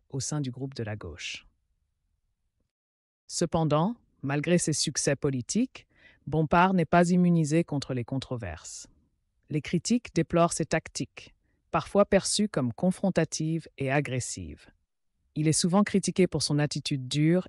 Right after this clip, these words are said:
et son comportement inflexible, en particulier dans des débats politiques passionnés. Même au sein de son parti, il y a des voix qui considèrent Bompard comme trop ambitieux et craignent que sa domination puisse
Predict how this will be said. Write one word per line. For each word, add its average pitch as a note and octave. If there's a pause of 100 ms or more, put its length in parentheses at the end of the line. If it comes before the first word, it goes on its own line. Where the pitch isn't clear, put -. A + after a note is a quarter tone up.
et C3
son B2+
comportement D3
inflexible, C#3+ (200)
en B2
particulier D#3+
dans C3
des A2+
débats B2
politiques C3 (120)
passionnés. A2 (1400)
Même D#3+
au E3
sein F3
de E3
son C#3+
parti, E3 (260)
il C3+
y C3+
a C3
des C3+
voix C#3+
qui -
considèrent D3+
Bompard D3+ (100)
comme A#2+
trop -
ambitieux D#3+ (420)
et A#2
craignent F3
que -
sa A#2+
domination D#3
puisse -